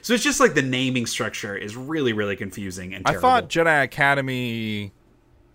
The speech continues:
Speaker 2: came out before Jedi Knight two.
Speaker 1: No. No.
Speaker 2: Really?
Speaker 1: And I, I think the, the logic was that they were going to make, like, a Jedi Academy two, and so they didn't want it to be, like,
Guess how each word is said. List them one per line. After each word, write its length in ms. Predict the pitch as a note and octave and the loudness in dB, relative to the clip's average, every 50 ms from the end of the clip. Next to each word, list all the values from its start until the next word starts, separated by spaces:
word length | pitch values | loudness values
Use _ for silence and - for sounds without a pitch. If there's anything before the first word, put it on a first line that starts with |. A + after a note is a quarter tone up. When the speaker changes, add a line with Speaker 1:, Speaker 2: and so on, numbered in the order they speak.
| _ _ _ | _ _ _
Speaker 2:
came 220 | - - C#3+ C3 | -6 -4 -2 0
out 220 | B2+ B2 A#2+ G2 G2+ | 2 0 0 0 -2
before 680 | A2+ G#2+ - - - - - - C3 B2 B2 A#2 A2 G#2 | -6 -6 -6 -10 -16 -12 -6 -2 2 4 4 4 4 2
Jedi 340 | G2+ A2+ A2 G#2 G2+ G2 | 0 -2 -2 -2 -2 -2
Knight 220 | F#2 F#2 F#2+ - - | -2 -4 -6 -6 -8
two. 300 | - - F#2 F2+ F2+ - - _ _ _ | -8 -8 -8 -8 -10 -14 -20 _ _ _
Speaker 1:
No. 260 | A2+ A2+ A2+ G2+ - - - _ _ _ _ _ _ _ _ _ _ | -4 0 0 0 -2 -2 -10 _ _ _ _ _ _ _ _ _ _
No. 200 | - G#2+ F#2 F2+ - _ _ _ _ _ _ _ _ _ _ - | -16 -14 -14 -14 -16 _ _ _ _ _ _ _ _ _ _ -6
Speaker 2:
Really? 300 | G#2 A2+ A#2 G#2+ F2 - | -2 0 0 0 0 2
Speaker 1:
And 80 | C3+ C#3+ | 4 4
I, 80 | D3+ D3+ | 4 6
I 100 | - D#3+ D#3 | 6 4 4
think 340 | - - A#3+ B3+ A#3+ - - | 4 4 2 0 0 0 0
the, 120 | D#3+ D3+ | 0 0
the 180 | B2 G#2 A#2 A#2 | 2 0 0 0
logic 640 | A2 G#2+ G#2 G2 G#2 G#2+ G#2+ C#3 C#3 C#3 - - - | 2 4 4 4 2 4 2 2 2 2 -2 -4 -2
was 200 | A#2+ A#2 G#2 - | -2 -2 0 2
that 260 | A#2 A2 A2+ A2 - | 2 2 2 2 0
they 80 | A#2+ A2 | 0 0
were 100 | A2 G#2+ | 0 0
going 240 | G#2+ A2 A2+ G#2+ | 0 0 0 0
to 80 | G#2+ G#2+ | 0 0
make, 420 | G#2 G#2 G#2 G#2 G2+ - - - - _ | 0 2 0 0 0 -2 -10 -20 -12 _
like, 160 | A2+ A2 G2 | -4 -2 0
a 80 | G#2+ | 0
Jedi 460 | G#2 G2 F#2 G#2+ A2 G#2+ G#2+ G#2 G#2 G2 | -2 -2 0 0 2 4 4 2 2 0
Academy 560 | F#2 - - A2+ G2+ G#2 A2+ A#2+ C3+ C#3+ D3 | -2 -2 0 2 4 4 4 4 2 0 0
two, 460 | C#3+ - - D#3+ D#3 D#3 D#3+ F3 F3 - _ - - - _ | 0 0 0 0 2 2 0 -2 -4 -6 _ -20 -20 -20 _
and 160 | - A2+ G#2+ | -10 -8 -4
so 80 | - A#2+ | -2 0
they 100 | A2 A2 | 2 4
didn't 220 | A2 A2+ G#2+ G#2+ G2+ | 4 4 2 2 0
want 160 | G2+ G#2+ G#2 | 0 0 0
it 60 | G2 | -2
to 60 | - - | -4 -2
be, 140 | G#2+ G#2 | -2 0
like, 320 | G2 G2 F#2+ F#2+ F#2 - | 0 0 0 -2 -4 -6